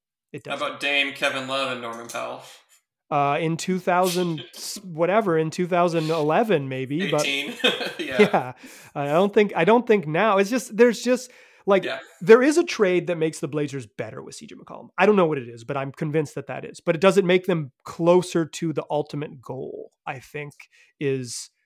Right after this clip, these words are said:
Speaker 1: you know, m-, maybe, maybe they can get, maybe they could be different, but I kind of think,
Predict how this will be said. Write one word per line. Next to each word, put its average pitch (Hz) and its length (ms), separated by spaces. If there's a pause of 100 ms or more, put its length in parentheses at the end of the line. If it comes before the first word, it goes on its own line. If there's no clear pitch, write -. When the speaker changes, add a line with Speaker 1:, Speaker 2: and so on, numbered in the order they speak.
(280)
Speaker 1:
you 175 100
know, 131 160
m-, 143 320
maybe, 190 400 (140)
maybe 240 240
they 214 160
can 190 160
get, 170 260 (460)
maybe 233 220
they 247 120
could 220 120
be 175 120
different, 131 560
but 156 100
I 151 60
kind 220 240
of 233 80
think, - 460